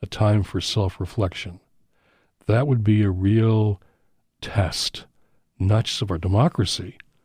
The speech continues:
but of the integrity of our faith. What's at stake now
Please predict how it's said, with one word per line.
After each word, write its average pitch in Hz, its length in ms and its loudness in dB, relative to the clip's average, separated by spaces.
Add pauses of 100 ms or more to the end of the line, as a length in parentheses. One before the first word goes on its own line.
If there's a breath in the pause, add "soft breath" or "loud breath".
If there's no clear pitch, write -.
(380)
but 98 160 2
of 95 140 4
the 95 120 4
integrity 95 540 2
of 90 120 0
our 90 120 0
faith. 92 280 0
What's 143 420 0
at 110 200 0
stake - 480 -2
now 85 400 -4